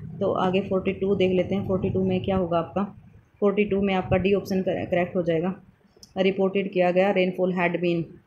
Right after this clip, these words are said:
ठीक है ना। देखो was were had been में change हो गए और यहाँ पे has been है तो भी had been में change हो गए, ठीक है ना। अब perfect continuous में दो ही case जाएंगे।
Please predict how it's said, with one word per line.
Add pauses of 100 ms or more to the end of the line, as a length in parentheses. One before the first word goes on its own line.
(440)
ठीक
है
ना।
देखो
was
were (340)
had
been
में
change
हो
गए (580)
और
यहाँ
पे
has
been
है
तो
भी
had
been
में
change
हो
गए,
ठीक
है
ना। (540)
अब
perfect
continuous
में (280)
दो
ही
case
जाएंगे।